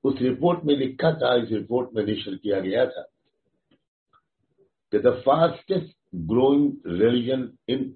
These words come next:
Islam is none other than Islam। In United States is none other than Islam।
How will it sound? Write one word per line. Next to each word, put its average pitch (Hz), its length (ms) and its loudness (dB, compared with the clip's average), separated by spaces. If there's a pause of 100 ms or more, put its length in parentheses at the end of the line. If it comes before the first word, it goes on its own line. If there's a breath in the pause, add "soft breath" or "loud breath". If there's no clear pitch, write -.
(120)
Islam 117 520 -4 (560)
is 110 160 2 (280)
none 131 340 6
other 107 300 4 (380)
than 107 140 2 (100)
Islam। - 360 -10 (1200)
In 131 180 4
United 123 380 4 (100)
States 143 360 2 (540)
is 117 180 2
none 135 280 4
other 110 280 4
than 95 300 -6
Islam। - 320 -12